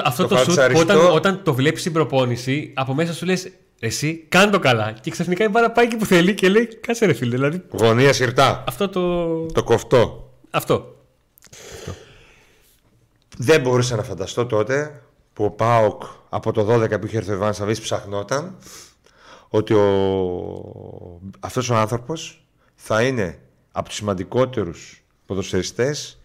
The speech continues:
Speaker 2: μιας χρυσής εποχής. Γιατί ο παοκ έζησε μια χρυσ-, και ζει μια χρυσή εποχή.
Speaker 1: Ναι.
Speaker 2: Και ο Μπίσβαρ είναι ένα από τα ονόματα τα βασικά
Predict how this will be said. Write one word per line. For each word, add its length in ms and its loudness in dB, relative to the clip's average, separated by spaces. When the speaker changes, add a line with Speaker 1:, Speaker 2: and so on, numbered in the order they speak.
Speaker 2:
μιας 220 -2
χρυσής 360 -6
εποχής. 540 -12
Γιατί 420 -6
ο 120 -4
παοκ 480 0
έζησε 460 -2
μια 180 -2
χρυσ-, 340 -10
και 120 -8
ζει 200 -6
μια 140 -6
χρυσή 280 -6
εποχή. 440 -6
Speaker 1:
Ναι. 160 -14
Speaker 2:
Και 60 -2
ο 20 2
Μπίσβαρ 340 -2
είναι 120 -4
ένα 100 0
από 100 -12
τα 120 0
ονόματα 380 -4
τα 140 -4
βασικά 640 -4